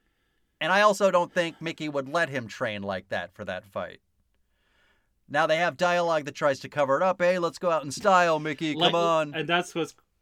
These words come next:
Speaker 2: great about this series is, you know, when there's an illogical turn in the narrative, they
Speaker 1: They
Speaker 2: try to
Speaker 1: try
Speaker 2: own it as
Speaker 1: to
Speaker 2: much as, they throw,
Speaker 1: Yeah.
Speaker 2: they, like, throw multiple reasons why this makes sense at you.
Speaker 1: Right.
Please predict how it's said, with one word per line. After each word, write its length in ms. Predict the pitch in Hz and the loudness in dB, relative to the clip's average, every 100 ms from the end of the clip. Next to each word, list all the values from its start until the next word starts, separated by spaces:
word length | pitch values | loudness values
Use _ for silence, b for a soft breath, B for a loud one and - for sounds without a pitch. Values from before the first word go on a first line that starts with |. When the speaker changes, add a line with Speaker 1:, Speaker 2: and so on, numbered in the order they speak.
| - | -8
Speaker 2:
great 260 | 156 151 | -4 -2
about 260 | 147 143 127 | 0 0 -2
this 160 | 127 - | -6 -6
series 500 | 139 135 127 110 113 | -2 -2 -2 -4 -8
is, 220 | 110 - | -10 -10
you 160 | 110 113 | -10 -8
know, 260 | 104 104 - | -8 -10 -10
when 280 | 120 123 127 | -8 -6 -6
there's 200 | 120 120 | -6 -6
an 100 | 120 | -8
illogical 500 | 123 139 135 135 127 | -6 -6 -8 -12 -14
turn 340 | 143 123 120 | -10 -8 -8
in 120 | 107 | -8
the 80 | 107 | -8
narrative, 640 | 110 110 107 - 104 98 | -8 -8 -8 -12 -14 -12
they 100 | 104 | -8
Speaker 1:
They 120 | 135 131 | -6 -6
Speaker 2:
try 180 | 110 | -8
to 80 | 107 | -6
Speaker 1:
try 260 | 135 139 143 | 0 2 2
Speaker 2:
own 20 | |
it 60 | 143 | 2
as 140 | 143 | 0
Speaker 1:
to 60 | 143 | -2
Speaker 2:
much 180 | 101 120 | -8 -18
as, 60 | - b | -20 b
they 140 | 170 | 2
throw, 540 | 185 - 190 202 185 175 | 2 0 4 6 6 4
Speaker 1:
Yeah. 280 | 151 143 127 | 2 2 4
Speaker 2:
they, 120 | 175 | 2
like, 220 | 165 165 | 2 0
throw 260 | - 196 185 | 0 0 0
multiple 640 | 160 185 220 208 202 175 | 0 0 0 0 -2 -2
reasons 520 | 156 180 170 135 127 117 | 0 0 -2 -6 -14 -8
why 280 | 139 135 | -4 -2
this 200 | 131 127 | -4 -8
makes 260 | 127 120 - | -10 -10 -8
sense 300 | 131 110 147 | -8 -6 -2
at 180 | 156 104 | -2 -2
you. 80 | 95 | -6
Speaker 1:
Right. 160 | - | -14